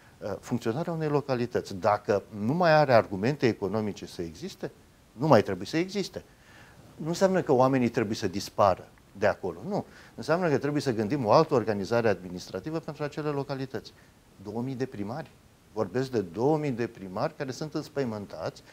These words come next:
că o reformă administrativă ar putea să le desfințeze posturile. Vă dați seama că vor lupta cu energie. Și aici este, vom vedea cât de talentați,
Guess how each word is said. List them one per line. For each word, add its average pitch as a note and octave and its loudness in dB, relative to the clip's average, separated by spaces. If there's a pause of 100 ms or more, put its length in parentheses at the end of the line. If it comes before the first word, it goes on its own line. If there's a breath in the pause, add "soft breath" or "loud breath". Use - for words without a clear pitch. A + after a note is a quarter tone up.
(140 loud breath)
că B2 -8
o B2 -2
reformă C#3 0
administrativă A2 -6 (260 loud breath)
ar B2+ -2
putea C3 -2
să C3 -2
le B2+ 4
desfințeze A2+ -2
posturile. E2+ -8 (320 loud breath)
Vă A2 -2
dați B2+ 0
seama C3 4
că A#2+ -4
vor G#2+ 2
lupta A2 2
cu G#2 0 (460 loud breath)
energie. G#2 2
Și - -4
aici C#3+ 0
este, C#3+ 0
vom A2 -2
vedea G#2+ 0 (120)
cât F3 -8
de B2 2 (480)
talentați, G2 -2